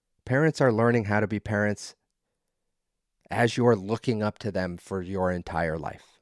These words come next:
okay? When you get a little older, you'll understand that, like, y-, you, you say, like, "Oh, he's unpredictable," and stuff like that,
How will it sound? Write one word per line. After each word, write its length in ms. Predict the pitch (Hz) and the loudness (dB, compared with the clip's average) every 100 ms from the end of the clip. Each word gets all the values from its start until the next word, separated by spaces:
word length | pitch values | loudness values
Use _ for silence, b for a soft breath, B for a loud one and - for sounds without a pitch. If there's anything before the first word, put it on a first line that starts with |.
| - | -16
okay? 460 | 95 - 139 143 - b b b b b b b | -12 -2 0 0 -4 b b b b b b b
When 100 | 117 | -10
you 60 | 120 | 2
get 120 | 139 | 4
a 60 | 127 | 6
little 200 | 123 110 | 6 4
older, 240 | 107 101 | 2 0
you'll 180 | 92 92 | -2 -2
understand 520 | 92 85 - 92 87 | -4 -8 -6 -4 -4
that, 180 | 76 - | -6 -6
like, 240 | 78 - - | -8 -8 -14
y-, 120 | 85 - | -14 -12
you, 340 | - 92 - - | -10 -10 -10 -12
you 180 | 87 | -12
say, 220 | 90 87 82 | -8 -4 -4
like, 220 | 80 - | -4 -2
"Oh, 100 | 87 | -2
he's 320 | 90 78 - - - | -2 -8 -14 -14 -8
unpredictable," 920 | 101 - 90 87 90 87 87 85 80 | -6 -4 -4 -4 -4 -4 -2 -2 -4
and 180 | 78 - _ b b b b b b _ - - - | -8 -12 _ b b b b b b _ -20 -20 -14
stuff 320 | - - 92 | -6 -4 -2
like 200 | 82 82 | -4 -4
that, 260 | 82 80 | -2 -2